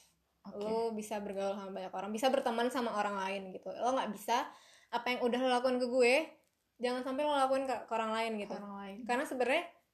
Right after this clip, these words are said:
Speaker 2: ya gue oke karena mungkin kita ke-, udah kenal udah lama. Meskipun pada akhirnya gue merasa, "Oh,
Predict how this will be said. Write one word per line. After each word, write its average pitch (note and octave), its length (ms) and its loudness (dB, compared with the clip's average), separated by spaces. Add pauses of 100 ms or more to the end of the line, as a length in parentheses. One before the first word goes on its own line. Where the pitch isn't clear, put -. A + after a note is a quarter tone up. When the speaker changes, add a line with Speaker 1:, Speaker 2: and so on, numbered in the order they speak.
(100)
Speaker 2:
ya A#3+ 180 2
gue A3 280 4
oke C4+ 240 -2
karena C#4 220 0
mungkin C#4 200 -2
kita D4 160 -4
ke-, D4 140 -8
udah A3 140 -4
kenal G#3+ 320 -2
udah G#3 180 -2
lama. G3 280 -4 (520)
Meskipun A#3+ 380 2
pada B3 180 0
akhirnya A3 240 2
gue D4+ 200 4
merasa, A3+ 320 0
"Oh, B3 100 2